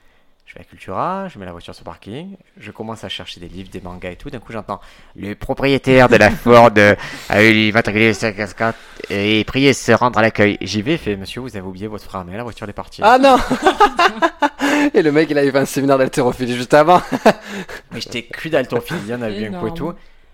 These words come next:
Speaker 1: Et là, et là, je me dis, « Est-ce que tu fais le chagrin, tu pars ? » Ou, euh, j'ai fait, « Non, vous », j'ai fait, « Ok », j'ai vu, j'avais des, éclaté une voiture. J'ai fait, «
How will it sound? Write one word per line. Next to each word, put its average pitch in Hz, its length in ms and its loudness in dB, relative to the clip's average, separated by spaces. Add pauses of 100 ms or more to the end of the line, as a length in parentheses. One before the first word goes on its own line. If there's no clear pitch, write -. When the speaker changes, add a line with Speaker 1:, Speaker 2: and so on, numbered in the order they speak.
(140)
Speaker 1:
Et - 80 -20
là, 117 320 -8 (100)
et 104 60 -12
là, 113 100 -6
je 110 80 -10
me 107 80 -12
dis, « 101 140 -10
Est-ce 104 160 -12
que 107 40 -12
tu - 140 -18
fais - 100 -18
le 92 40 -12
chagrin, 98 240 -10
tu - 120 -16
pars ? » 156 280 -2
Ou, 123 140 -6
euh, 101 120 -6
j'ai 92 120 -14
fait, « - 100 -16
Non, 104 120 -8
vous », 87 120 -18 (180)
j'ai - 140 -20
fait, « 95 160 -14
Ok », 85 180 -18
j'ai 110 280 -8
vu, 92 100 -12
j'avais 95 220 -10
des, 90 520 -14
éclaté 95 320 -16
une 92 80 -16
voiture. 87 320 -12
J'ai 131 100 -12
fait, « 101 220 -10